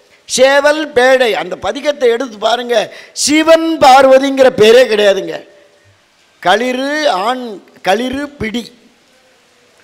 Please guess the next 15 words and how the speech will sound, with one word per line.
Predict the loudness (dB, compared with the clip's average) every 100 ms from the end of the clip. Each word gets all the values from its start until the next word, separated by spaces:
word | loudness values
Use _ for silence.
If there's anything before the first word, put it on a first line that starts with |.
| _
குயில், | -6 -2 0 -2 -6 -12 _ _ -8
பேடை. | -4 -2 -4 -6 -16 _ _ _ _ _ _ -6
அதுபோல, | -4 -2 0 2 4 2 0 -6 -10 -20 _ _ _ -6
அஹ், | -4 -4 -2
என்னென்ன | -4 -2 -2 0 -2
பறவைகள் | -2 0 0 0 0
உண்டோ | 0 -4 0 2 2 0 -4 -10
அந்த | -10 -10
பறவைகளை | -8 -6 -2 0 0 0
எல்லாம் | -2 -2 -4 -2 -2 -4
பத்து | -8 -8 -12 -12
விதமான | -6 -2 -2 -2 -4 -2 -2 -2 -4 -8 -20 -20 -12
நாலு | -4 0 2 2 0
விலங்கு, | 0 -2 -4 -6 -6 -2
ஆறு | 0 2 0